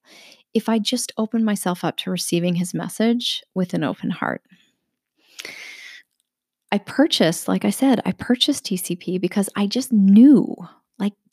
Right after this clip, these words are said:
deep in my soul, I knew I needed to be part of this program. So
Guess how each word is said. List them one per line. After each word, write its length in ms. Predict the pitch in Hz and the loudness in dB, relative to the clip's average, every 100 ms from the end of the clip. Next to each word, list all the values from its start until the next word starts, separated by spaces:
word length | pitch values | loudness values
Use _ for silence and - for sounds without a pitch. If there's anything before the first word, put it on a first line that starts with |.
| _ | _
deep 260 | 277 277 | -4 -2
in 120 | - 247 | -2 2
my 140 | 262 | 2
soul, 400 | 262 285 311 98 - | 2 2 2 2 0
I 100 | 214 | 4
knew 260 | 220 247 | 6 6
I 80 | 226 | 4
needed 300 | 202 196 202 | 2 0 -4
to 80 | - | -6
be 100 | 214 | -8
part 400 | - 202 - - _ _ | -8 -10 -10 -18 _ _
of 100 | 196 | -8
this 160 | 233 - | -8 -8
program. 480 | - 339 - - 185 _ _ - - - - - - - - - | -8 -6 -6 -8 -12 _ _ -20 -20 -18 -18 -18 -18 -20 -20 -20
So 400 | - - 247 240 | -4 0 2 0